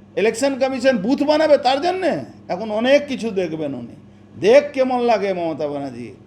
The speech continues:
আগামী দিন বুঝতে পারবেন এই লঙ্কা কাণ্ড হবে। আজকে উনি বহিরাগত কথা বলছেন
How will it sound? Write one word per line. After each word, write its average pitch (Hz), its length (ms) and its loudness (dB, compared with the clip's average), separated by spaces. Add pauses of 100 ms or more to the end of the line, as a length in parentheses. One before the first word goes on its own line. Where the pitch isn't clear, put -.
আগামী 185 360 -2
দিন 214 180 -2
বুঝতে 190 340 0
পারবেন 131 340 -2 (420)
এই 165 100 -2
লঙ্কা 214 440 2
কাণ্ড 262 340 2 (760)
হবে। 196 640 4 (920)
আজকে 160 340 -2
উনি 262 200 2
বহিরাগত 254 640 4
কথা 320 200 2
বলছেন 294 520 -2